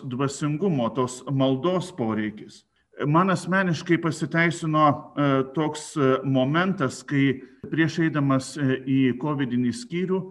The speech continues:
e, pas, e, sunkius ligonius aš pasimeldžiu arba net jeigu yra galimybė, aukoju šventąsias mišias. Ir tikrai jaučiu, kad Dievas yra kartu su manimi, kad, e,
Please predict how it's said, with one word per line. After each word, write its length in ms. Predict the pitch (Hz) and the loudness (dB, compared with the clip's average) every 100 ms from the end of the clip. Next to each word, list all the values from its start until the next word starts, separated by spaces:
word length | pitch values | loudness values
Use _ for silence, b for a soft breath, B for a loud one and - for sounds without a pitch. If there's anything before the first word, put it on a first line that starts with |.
| B B B B 123 | B B B B -2
e, 180 | 127 | -2
pas, 420 | 123 143 143 - 135 | 2 2 2 0 2
e, 240 | 135 127 | 4 4
sunkius 520 | 120 - 139 139 175 - | 2 -2 -2 0 -2 2
ligonius 600 | 131 127 165 180 165 - | 0 2 0 0 -2 -2
aš 180 | 135 - | -6 -4
pasimeldžiu 800 | 139 - 143 139 135 135 170 - | -6 -2 0 0 0 0 0 0
arba 480 | 123 113 131 127 127 | -4 0 2 2 -2
net 260 | 131 147 147 | -2 -2 0
jeigu 400 | 143 135 123 127 | -2 0 2 2
yra 160 | 139 | 2
galimybė, 560 | 127 120 120 139 147 135 | 0 0 0 -2 -2 0
aukoju 400 | 120 120 139 131 | 0 0 0 0
šventąsias 680 | 123 127 117 135 131 131 - | -2 -4 -2 -2 -2 -6 -4
mišias. 480 | 135 127 185 - - _ _ _ - | -6 -2 -4 -4 -12 _ _ _ 2
Ir 600 | 135 139 131 131 - 123 | 4 6 6 4 0 -4
tikrai 480 | 139 127 165 175 175 170 | -4 -2 2 4 4 2
jaučiu, 400 | 139 143 139 170 | 0 0 -2 0
kad 140 | 135 | 0
Dievas 400 | 123 151 131 - | 0 0 -2 -2
yra 160 | 143 139 | -4 -2
kartu 320 | 139 110 131 | -4 -6 -8
su 160 | - 139 | -4 -2
manimi, 480 | 139 151 160 104 - _ _ _ _ - | 0 0 -2 -4 -8 _ _ _ _ -2
kad, 460 | 135 127 127 - | 4 6 4 0
e, 400 | 139 127 123 123 | 0 2 2 0